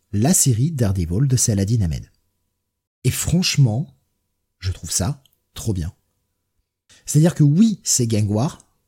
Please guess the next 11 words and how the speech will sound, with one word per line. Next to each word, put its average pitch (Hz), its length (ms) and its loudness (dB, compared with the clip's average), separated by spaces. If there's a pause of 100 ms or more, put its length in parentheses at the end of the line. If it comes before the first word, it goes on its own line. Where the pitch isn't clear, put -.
(300)
mais 165 680 4 (180)
c'est - 280 0
quand 143 120 -2
même 160 200 6
lié 156 300 4
à 170 60 2
la 139 120 4
série 147 280 2
d'origine 131 520 2 (280)
de 117 160 2
Daredevil. 123 500 2